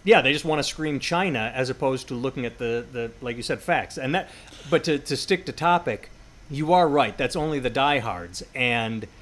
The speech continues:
I'm gonna go ahead and guess that, uh, I think at peak, thirty million people lost their jobs. So one point eight go back to work. I don't think those one point eight million people are suddenly happy and flip like a light switch, like,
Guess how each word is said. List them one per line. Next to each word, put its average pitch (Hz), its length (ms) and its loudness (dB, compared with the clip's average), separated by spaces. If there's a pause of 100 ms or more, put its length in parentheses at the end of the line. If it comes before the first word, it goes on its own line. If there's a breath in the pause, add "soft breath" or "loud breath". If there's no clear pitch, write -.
(600 loud breath)
I'm 160 360 6
gonna 143 180 2
go 120 200 0
ahead 113 200 2
and 113 160 -2
guess 107 360 -4
that, 113 440 -2 (1300)
uh, 147 420 -8
I 151 120 2
think 165 180 0
at 127 220 -2
peak, 185 300 -4
thirty 151 380 0
million 170 300 0
people 175 320 -2
lost 160 280 2
their 175 120 0
jobs. 160 480 0 (260 loud breath)
So 120 380 2
one 135 280 2
point 147 300 -2
eight 143 160 0
go 135 100 0
back 127 240 0
to 127 60 -6
work. 120 380 -2 (540 soft breath)
I 135 140 8
don't 185 180 4
think 175 160 0
those 123 180 0
one 139 180 0
point 120 300 -4
eight 131 240 -2
million 160 240 -2
people 170 320 -2
are 143 60 0
suddenly 147 400 -2
happy 143 380 0
and 113 200 -4
flip - 280 -6
like 135 160 0
a 123 40 -2
light 120 200 0
switch, 139 220 -6
like, 117 220 -2